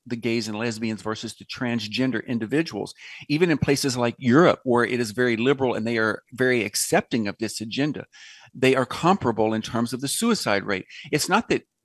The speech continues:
what they will do is blame Christians and conservatives for not embracing it and we're doing harm.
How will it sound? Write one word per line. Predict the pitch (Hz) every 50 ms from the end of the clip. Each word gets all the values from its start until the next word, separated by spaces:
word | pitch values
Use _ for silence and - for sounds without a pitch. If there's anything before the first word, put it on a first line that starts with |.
| _ -
what | 156 151 -
they | - 175
will | 160 143 139
do | 127 151 185
is | 185 143
blame | 120 - 139 135 127 120
Christians | - - - 165 156 - - 113 -
and | 113 101
conservatives | - 110 - - 143 151 160 151 135 113 113 104 -
for | - 123 120
not | 117 123 123 120 120
embracing | 123 110 110 - 127 127 151 151 - 120 107
it | 101 98 -
and | 104 101
we're | 113 113
doing | 113 104 135 131 127 123 113
harm. | 117 135 143 147 131 107 -